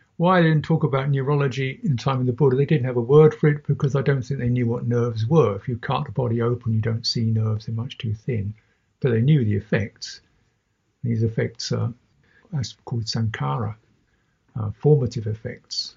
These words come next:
And cetana, as a neurological effect, gives rise to a certain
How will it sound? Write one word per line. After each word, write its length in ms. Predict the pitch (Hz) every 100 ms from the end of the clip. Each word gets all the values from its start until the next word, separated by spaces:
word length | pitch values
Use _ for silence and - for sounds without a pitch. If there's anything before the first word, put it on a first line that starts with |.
| -
And 340 | 123 110 107 -
cetana, 640 | - 156 - 127 123 123 - _ _ _ _ _ _ _ _ _ _ _ _ -
as 220 | 120 120
a 160 | 123 - _ _ 175
neurological 760 | 131 139 123 180 190 135 123
effect, 440 | 110 131 120 - - -
gives 260 | 131 107
rise 320 | 113 120 117 -
to 80 |
a 20 | 107
certain 540 | - 117 123 113